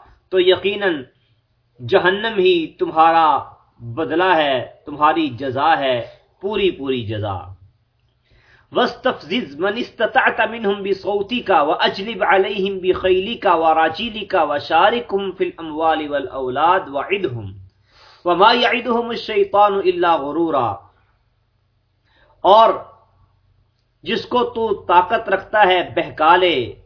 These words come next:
ان میں سے اپنی آواز کے ساتھ، اور ان پر دوڑا اپنے گھڑ سوار اور پیادہ لشکر، اور شریک ہو جا مالوں میں اور اولاد میں،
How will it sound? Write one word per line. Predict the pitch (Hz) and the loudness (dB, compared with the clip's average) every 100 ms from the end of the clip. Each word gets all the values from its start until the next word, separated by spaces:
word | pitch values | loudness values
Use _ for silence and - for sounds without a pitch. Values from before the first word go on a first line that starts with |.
| - | -10
ان | 170 185 | -4 -2
میں | 170 156 | -2 -4
سے | - 135 113 - | -6 -6 -6 -6
اپنی | 160 165 170 165 | -8 -4 -6 -4
آواز | 147 143 135 175 185 | -2 2 4 4 2
کے | - 170 | -4 -6
ساتھ، | - 127 110 - - _ _ _ - | -4 -4 -4 -8 -20 _ _ _ 0
اور | 170 196 | 4 4
ان | 202 185 | 2 0
پر | 196 170 | 0 -2
دوڑا | 131 156 151 170 165 110 98 - _ _ _ _ _ _ _ _ _ _ _ - | 2 4 6 6 6 2 -6 -20 _ _ _ _ _ _ _ _ _ _ _ -2
اپنے | 170 175 185 180 127 127 | -2 0 2 2 0 2
گھڑ | 196 | 2
سوار | - 165 160 180 170 | 2 0 6 6 6
اور | 165 | 2
پیادہ | 147 - 151 143 147 165 | -2 -6 -2 -2 2 2
لشکر، | 139 131 - 160 110 98 - - | 2 -8 -6 -4 -4 -12 -18 -4
اور | 165 - | -2 -2
شریک | - 156 165 220 - | -4 -2 -2 -2 -2
ہو | 180 | 0
جا | 170 170 151 113 - _ _ _ 123 | 2 4 4 2 -6 _ _ _ -16
مالوں | 127 135 143 156 170 190 | -12 -2 2 2 2 0
میں | 151 131 104 - _ _ _ - | -2 -6 -6 -12 _ _ _ -2
اور | 156 | 0
اولاد | - 156 151 143 156 180 | 0 2 2 6 6 4
میں، | 139 131 113 | 2 -4 -6